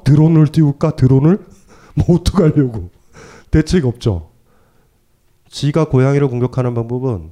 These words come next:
고양이 뒤에 가서 똥침을 <laughs> 놓으면 돼, 지가. 팍! 그 씩 웃으면 돼, 씩. 대신 잡아먹힐 각오는 해야 돼요. 무슨 말인지 알지?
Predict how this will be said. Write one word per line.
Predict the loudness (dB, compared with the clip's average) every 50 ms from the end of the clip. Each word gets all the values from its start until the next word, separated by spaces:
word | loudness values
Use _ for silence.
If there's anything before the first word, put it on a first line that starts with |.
| -20 _
고양이 | -6 -2 0 0 0 0 -2 -4 -4 -4 -4 -4
뒤에 | -6 -6 -8 -4 -2 0 0 0 0
가서 | 0 -2 -4 -2
똥침을 | -2 -4 -4 -4 -2 -2 0 2 2
<laughs> | 0 0
놓으면 | -2 -6 -8 -6
돼, | -8 -8
지가. | -8 -10 -16 -18 -16 -14 -14 -14 -14 -16 -8 -6 -6
팍! | -6 -6 -10 -16 -18 -20 -20 -20 -20 -20 _ _ _ _ _ _ _ _ _ _ -16
그 | -14
씩 | -14 -10 -8 -10 -8 -8
웃으면 | -10 -10 -8 -10 -10 -10 -10
돼, | -12 -12
씩. | -12 -10 -10 -10 -10 -10 -14 -20 _ _ _ _
대신 | -4 -2 -2 -2 -2 -2 -2 -2 -6 -12 _ _ _ _ _ _
잡아먹힐 | _ -8 -6 -4 -4 -4 -4 -6 -8 -10 -12 -8
각오는 | -8 -6 -6 -6 -6 -6 -6
해야 | -6 -6 -6
돼요. | -8 -10 -10 -12 -14 _ _ _ _ _ _ _ _ _ _ _ _ _ _ _ _ _ _ _ _ _ _ _ _ _ _ _ _ _ _ _ _ _ _ _ _ _ _ _ _ _ _ _ -20 -20 -20 _ _
무슨 | -2 -2 0 0
말인지 | 0 0 0 0 -2 -2
알지? | -2 -4 -6 -8 -10 -12